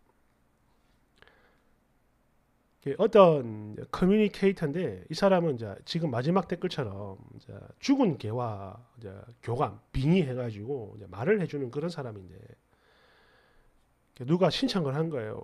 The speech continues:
"사후 교감 신청했습니다. 몇 년 전 무지개 다리를 건넌 우리 애기 꽁꽁이가 너무 보고 싶고 그리워서요." 라고 이제 한 거예요.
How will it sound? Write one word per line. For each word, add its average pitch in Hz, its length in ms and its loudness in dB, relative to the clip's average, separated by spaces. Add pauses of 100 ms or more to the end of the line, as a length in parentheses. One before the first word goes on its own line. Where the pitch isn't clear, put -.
"사후 180 520 2
교감 156 360 2
신청했습니다. 135 1120 -6
몇 165 180 0
년 214 180 4
전 190 180 2
무지개 190 360 2
다리를 160 420 0
건넌 143 220 -4
우리 143 340 -4
애기 170 220 -2
꽁꽁이가 202 560 0
너무 156 220 -2
보고 143 220 -8
싶고 202 300 -8
그리워서요." 185 960 2
라고 135 320 -6
이제 135 100 -20
한 254 220 -2
거예요. 113 320 -6